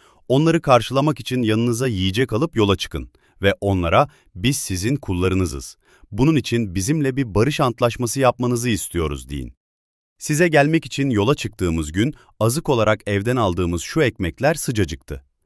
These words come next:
Bakın şimdi kurumuş, küflenmişler. Şarap doldurduğumuz şu tulumlar yeniydi.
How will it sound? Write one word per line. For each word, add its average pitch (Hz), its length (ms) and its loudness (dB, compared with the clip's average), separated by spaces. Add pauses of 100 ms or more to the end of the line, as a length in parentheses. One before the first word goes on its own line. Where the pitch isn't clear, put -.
(180)
Bakın 92 280 0
şimdi 92 320 -2
kurumuş, 87 540 -4 (240)
küflenmişler. 87 840 -2 (580)
Şarap 101 400 2
doldurduğumuz 90 640 0
şu - 200 -6
tulumlar 92 440 0
yeniydi. 87 520 -2